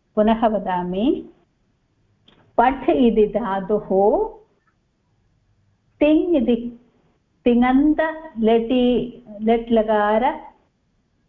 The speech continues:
प्रत्ययः पठ धातोः अपि च तिङ् प्रत्ययोः मध्ये यदि कर्तरिविवक्षा अस्ति चेत् तदा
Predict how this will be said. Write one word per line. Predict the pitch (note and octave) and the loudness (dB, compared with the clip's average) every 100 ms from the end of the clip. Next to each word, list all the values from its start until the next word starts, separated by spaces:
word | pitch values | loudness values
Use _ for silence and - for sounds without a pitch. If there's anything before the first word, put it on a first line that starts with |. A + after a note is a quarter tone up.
| - | 0
प्रत्ययः | G#3 G3+ - G3 F#3+ F#3 F3+ G3 D4 G4+ - _ _ _ _ _ _ _ _ _ _ _ - | 0 0 0 0 0 -2 -2 0 -2 -6 -16 _ _ _ _ _ _ _ _ _ _ _ -2
पठ | A#3 A3+ | -2 0
धातोः | E4 A3 G#3 G#3+ G#3+ A#3 A#3 A#3 C#4 F#4 | 0 2 2 0 0 0 0 0 0 0
अपि | - - B3 A#3 | -4 -6 -2 0
च | |
तिङ् | B3 A#3+ C#4+ F#4 F#4+ | 0 -2 0 0 0
प्रत्ययोः | C#4 G#3+ A3 G#3+ G#3+ G#3+ G#3+ A3 G#3+ | 0 0 2 2 2 0 -2 -2 -2
मध्ये | F#3+ F#3 - - G3 F3+ F#3 B3 G4+ - - _ _ _ _ _ _ _ - | -4 -10 -14 -6 -2 0 2 2 -2 -8 -20 _ _ _ _ _ _ _ -2
यदि | G3 A3 C#4+ F4+ - | -2 0 0 -2 -4
कर्तरिविवक्षा | G3 A3 - C#4+ E4 F4+ D4+ C4 B3 - A#3+ A#3+ | -4 -4 0 0 0 -4 -4 -4 -8 -4 0 0
अस्ति | F#3+ - G#3 G3 G3 | 0 -4 0 0 0
चेत् | - B3 C#4 - - | -2 0 -2 -6 -6
तदा | E3+ F#3+ F#3 F3 G3+ E4+ | -4 -2 0 0 0 -2